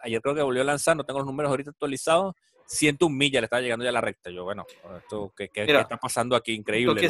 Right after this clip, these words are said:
Speaker 2: aquí
Speaker 1: lo
Speaker 2: ese,
Speaker 1: de
Speaker 2: justo aquí ese dato que dices, Edward, que está en Statcast, el, la, la Four Seamer, porque él tiene una recta de cuatro costuras, ¿no?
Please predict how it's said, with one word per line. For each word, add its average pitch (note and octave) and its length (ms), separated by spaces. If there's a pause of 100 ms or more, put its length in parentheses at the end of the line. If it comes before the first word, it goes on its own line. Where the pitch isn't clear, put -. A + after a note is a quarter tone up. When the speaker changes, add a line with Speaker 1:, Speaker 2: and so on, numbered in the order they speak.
Speaker 2:
aquí F#2 80
Speaker 1:
lo F#2+ 80
Speaker 2:
ese, F#2+ 80
Speaker 1:
de F#2+ 80 (200)
Speaker 2:
justo E3 200
aquí F3+ 120
ese F3+ 140
dato F#3 240
que E3 80
dices, F3 300
Edward, E3+ 320
que C#3+ 80
está D3 200
en D#3+ 140
Statcast, D#3+ 480 (800)
el, C#3+ 260
la, C#3+ 200
la C#3+ 160
Four F3+ 220
Seamer, E3 280
porque B2+ 200
él B2+ 60
tiene D#3 120
una D#3 100
recta D3+ 260
de C#3 120
cuatro C#3 320
costuras, A#2+ 340
¿no? D#3 160